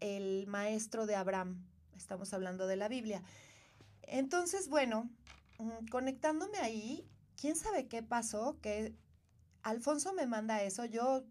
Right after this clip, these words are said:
sin decir nada, me imagino que por el escándalo que se fue armando y lo que sea. Otro amigo mío que se llama Panda, que tiene una productora de cine y hace unos documentales increíbles, también me empezó a mandar información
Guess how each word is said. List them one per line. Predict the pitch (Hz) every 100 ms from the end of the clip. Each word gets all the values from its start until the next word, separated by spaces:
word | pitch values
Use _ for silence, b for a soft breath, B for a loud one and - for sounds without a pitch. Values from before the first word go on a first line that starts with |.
| -
sin | - 285 269
decir | 226 220
nada, | 214 220
me | 214
imagino | 202 196 226 240
que | 240
por | - 185
el | 175
escándalo | 175 196 185 190 196 180
que | 160 160 - -
se | - 180
fue | 180 196
armando | 196 202 208 220 208
y | 185
lo | 175
que | -
sea. | - 175 B B B B B -
Otro | 277 302 311
amigo | 320 302 269 254
mío | 247 214 233
que | 233
se | 180 185
llama | 190 190 190
Panda, | 190 185 190 190 - - B B B -
que | 208 190
tiene | 190 208 202 208
una | 208 202 202 196 185 180
productora | 196 196 196 208 202
de | 202
cine | 196 196 196 190
y |
hace | 185 180
unos | 196 190
documentales | 180 185 180 180 185 190
increíbles, | 208 190 185 185 208 - B B B -
también | 214 220 233
me | 247
empezó | 262 208 208
a |
mandar | 208 208 208
información | 208 202 214 190 190 185 226 196 254